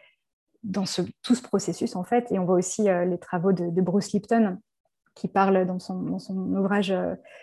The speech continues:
euh, de Honeymoon Effect, euh, donc les, les, les effets de la, de la lune de miel. En fait, il, il étudie un peu les jeunes mariés et il se rend compte que le,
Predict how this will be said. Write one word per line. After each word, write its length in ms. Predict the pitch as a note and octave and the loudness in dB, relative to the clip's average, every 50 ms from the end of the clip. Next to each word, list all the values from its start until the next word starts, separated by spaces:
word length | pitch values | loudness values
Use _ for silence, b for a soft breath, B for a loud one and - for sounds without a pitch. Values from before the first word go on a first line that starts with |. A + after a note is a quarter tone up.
| B B B - F#3 | B B B -6 -4
euh, 300 | F#3 F3+ F3 E3+ F3+ F3+ | -2 0 0 0 0 0
de 140 | E3+ F3+ | 0 0
Honeymoon 500 | G3 D#3+ G#3+ G3+ G#3 G#3 G#3 G#3 G#3 G#3 G#3+ - | 0 0 2 4 4 6 8 8 8 6 6 4
Effect, 400 | G#3 - - G#3+ A3+ - - - - - _ _ _ _ _ _ - F#3+ | 2 -2 0 -2 -2 -2 -6 -20 -20 -20 _ _ _ _ _ _ -6 -4
euh, 160 | F#3 F3+ F3 | -2 0 0
donc 220 | F3+ F#3 F3+ - | 0 0 -2 -2
les, 160 | F#3 F3+ F3 | 0 0 2
les, 140 | F3+ F3 F3 E3 E3+ E3+ | 2 0 0 0 -2 -2
les 240 | E3+ F3 F3+ D#3+ F#3 | 0 0 0 -2 -2
effets 200 | F#3 - G3 F#3 | -2 0 0 0
de 100 | F#3 F#3 | 0 0
la, 240 | F3+ - G1+ - F#3 | -2 -2 -2 -2 0
de 100 | F3+ F#3+ | 2 2
la 120 | F#3 F#3+ | 4 4
lune 160 | F#3+ G3+ G3 | 4 4 4
de 80 | F#3 F#3+ | 2 2
miel. 220 | G3 G3+ A3+ A3+ | 4 4 4 2
En 80 | F#3+ F#3 | 2 0
fait, 220 | - A3+ A3 - | -2 -4 -4 -4
il, 220 | G3+ F3+ F3 - - - | -8 -6 -6 -6 -4 -2
il 100 | F#3+ F3+ | 0 0
étudie 340 | F#3+ F#3+ - F#3+ F#3 F#3+ G#3+ | 0 0 0 -2 -2 0 0
un 100 | G3 G3 | 0 -2
peu 160 | G3 - A3+ | 0 2 4
les 160 | G#3 F#3+ F#3 | 4 6 6
jeunes 180 | F3+ G3 G3+ G3+ | 6 6 4 4
mariés 420 | G3+ G3 G3 G#3 G#3+ A#3+ C#4 D4 C#4+ b b b b b - - | 4 2 2 4 4 4 2 2 -2 b b b b b -8 -4
et 60 | F#3 | -2
il 100 | F3+ F3+ | -2 -2
se 120 | E3+ - - | -2 -2 -2
rend 120 | F#3 F#3+ | -2 0
compte 220 | - A#3+ B3 B3 | 4 4 4 4
que 120 | - - F#3+ | 2 -2 0
le, 520 | F3 F3 F3 F3 F3 E3+ - - - - | 0 0 0 -2 -2 -2 -4 -4 -6 -6